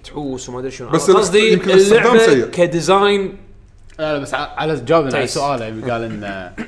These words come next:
Speaker 3: شنو المواقف اللي صارت. دواني أسبوع طاف كنا قاعدين، آه، قاعد يسولفون شباب يمي، وأنا مو وياهم، كنت قاعد ألعب مونستر هانتر، بس فجأة سمعت سالفة. يقول: "يا أخي، ثري سكستي شغل عدل." يقول: "ها؟" يقول: "والله هناك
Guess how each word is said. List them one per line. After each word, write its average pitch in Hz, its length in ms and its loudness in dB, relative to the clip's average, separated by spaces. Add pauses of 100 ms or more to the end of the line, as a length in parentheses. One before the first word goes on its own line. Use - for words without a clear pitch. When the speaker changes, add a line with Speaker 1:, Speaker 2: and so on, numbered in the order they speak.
(280)
Speaker 3:
شنو 156 160 -10
المواقف 139 300 -2
اللي 117 120 -12
صارت. 117 280 -8 (480)
دواني 240 280 2
أسبوع 175 240 0
طاف 170 260 -2
كنا 139 160 -4
قاعدين، 131 340 -6 (500)
آه، 214 280 -4
قاعد 170 220 -12
يسولفون 175 420 -8
شباب 127 300 -6
يمي، 120 220 -8
وأنا 156 180 -8
مو 170 100 -4
وياهم، 165 300 -2
كنت 117 220 -12
قاعد 127 100 -6
ألعب 117 100 -8
مونستر 117 240 -14
هانتر، 113 240 -12
بس 113 120 -14
فجأة 143 180 -8
سمعت - 220 -12
سالفة. 117 240 -16 (460)
يقول: 101 180 -20
"يا - 100 -20
أخي، 110 340 -20 (100)
ثري 113 120 -16
سكستي - 440 -20
شغل 123 440 -16
عدل." 135 380 -2 (680)
يقول: - 300 -20
"ها؟" 143 200 -10 (800)
يقول: - 260 -20
"والله 123 420 -2
هناك 143 200 -6